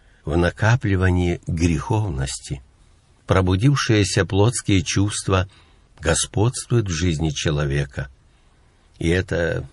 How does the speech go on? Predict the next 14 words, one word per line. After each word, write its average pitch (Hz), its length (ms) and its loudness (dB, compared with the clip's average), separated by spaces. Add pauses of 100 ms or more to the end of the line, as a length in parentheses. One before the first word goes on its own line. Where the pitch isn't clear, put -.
(140)
продолжается. 76 1120 -4 (460)
Всё - 200 4
это 107 600 6
мы 92 200 4
видим 98 580 2
в 92 100 0
жизни 87 380 2
святого 80 480 0
Августина 98 760 4 (400)
и 139 300 6
в 143 100 -2
стараниях 95 720 0 (400)
и 95 300 2 (100)
молитвах 85 640 0